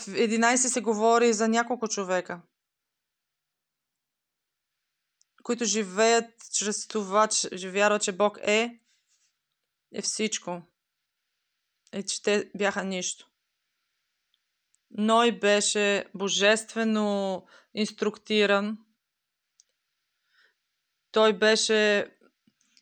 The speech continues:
а, задвижен от, а, от, а, страх към Бога.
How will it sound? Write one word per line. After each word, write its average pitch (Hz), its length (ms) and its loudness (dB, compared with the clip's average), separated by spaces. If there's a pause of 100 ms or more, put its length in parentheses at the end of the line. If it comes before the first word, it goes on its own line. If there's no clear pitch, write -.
(140)
а, 190 540 2
задвижен 190 960 0
от, 196 320 -8 (460)
а, 196 320 2 (100)
от, 202 480 -2
а, 196 180 -2
страх 247 380 2
към 196 220 -4
Бога. 175 380 -4